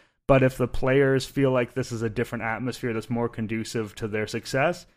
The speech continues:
there's a decent chance there'll be more success, and we'll never know how much and which double Bo Bichette got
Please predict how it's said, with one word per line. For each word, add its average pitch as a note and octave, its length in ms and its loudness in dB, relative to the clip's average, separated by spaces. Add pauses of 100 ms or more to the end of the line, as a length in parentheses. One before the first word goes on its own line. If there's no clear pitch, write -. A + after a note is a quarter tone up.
(280)
there's G#3+ 160 0
a G3+ 60 -2
decent C3 420 0
chance A#2 300 -2
there'll A#2 140 0
be G#2+ 120 -2
more G#2 240 -2
success, G#2 480 -6
and A#2 100 0
we'll A#2 80 2
never A#2 300 0
know G#2+ 240 0
how A#2 260 -4
much A2+ 380 -4
and G#2 260 -6
which B2+ 320 -4
double A#2 380 2
Bo A2+ 180 2
Bichette A2 460 -4
got G#2 360 0